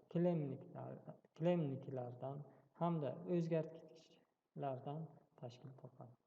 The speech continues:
Ikkinchisi, o'rta daraja, ya'ni kontrollerlar. Kontrollerlardan analog raqamli va raqamli analog o'zgartgichlardan hamda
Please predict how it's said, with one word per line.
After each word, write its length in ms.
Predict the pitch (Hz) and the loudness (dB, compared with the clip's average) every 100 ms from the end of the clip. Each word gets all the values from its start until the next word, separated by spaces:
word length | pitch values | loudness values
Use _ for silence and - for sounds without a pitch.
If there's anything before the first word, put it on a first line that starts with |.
| _ _ _ _ _ | _ _ _ _ _
Ikkinchisi, 560 | 170 - 185 175 - 120 - - - | -6 2 4 4 0 -6 -10 -14 -2
o'rta 320 | 170 165 147 | 0 2 0
daraja, 420 | 131 120 123 - 131 - | 0 -2 -4 -8 -14 -12
ya'ni 300 | - 143 151 147 | -4 -2 -2 -2
kontrollerlar. 880 | 156 151 151 147 135 120 113 117 117 - _ _ _ _ _ _ _ _ _ _ - | -2 -4 -2 -2 0 -4 -6 -10 -14 -20 _ _ _ _ _ _ _ _ _ _ 0
Kontrollerlardan 1000 | 160 160 175 160 139 127 123 120 131 135 - | 2 6 6 6 4 2 -2 -4 -8 -10 -6
analog 560 | 156 160 165 160 160 151 | 2 6 8 6 4 0
raqamli 560 | 135 131 135 131 135 147 | -2 -4 -4 -6 -6 -6
va 180 | 139 139 - - - | -6 -6 -10 -20 -10
raqamli 540 | - 151 156 165 175 190 | -2 2 6 6 8 6
analog 500 | 156 143 135 131 127 | 4 2 0 0 -4
o'zgartgichlardan 1500 | - 135 131 127 - - - - - _ - 147 131 120 156 185 - - - - | -8 -8 -6 -8 -10 -20 -20 -20 -20 _ -12 -8 -6 0 0 0 -4 -14 -20 -14
hamda 360 | - 147 143 | 0 2 2